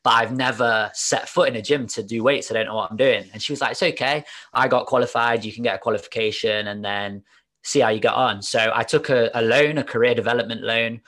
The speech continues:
uh, did my qualifications, and then I was lucky enough to secure a jo-, job at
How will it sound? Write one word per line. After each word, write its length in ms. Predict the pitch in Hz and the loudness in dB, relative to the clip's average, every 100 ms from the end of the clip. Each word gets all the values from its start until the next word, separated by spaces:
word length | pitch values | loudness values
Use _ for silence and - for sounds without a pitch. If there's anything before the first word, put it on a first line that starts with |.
| - - - - | -20 -20 -18 -6
uh, 260 | 101 104 101 | -4 -2 0
did 200 | 131 123 | 0 0
my 540 | 120 113 110 107 101 _ | 2 2 0 -2 -8 _
qualifications, 1120 | - 131 113 - 127 123 - 123 120 120 123 - - _ _ _ | 0 0 0 -2 -2 -2 0 -2 -2 -6 -10 -12 -20 _ _ _
and 220 | 107 107 107 | -4 -2 0
then 500 | 110 110 107 107 107 | 0 0 0 -2 -4
I 580 | 110 113 110 107 107 107 113 | 0 2 2 0 -4 -8 -6
was 160 | 110 | -2
lucky 320 | 113 135 - | 0 0 -2
enough 200 | 123 110 | -2 -2
to 60 | - | -6
secure 360 | - - 120 117 | -10 -2 2 2
a 60 | |
jo-, 320 | 113 113 113 - | 2 0 0 -2
job 360 | - 113 110 107 | -2 0 2 2
at 120 | 104 | 0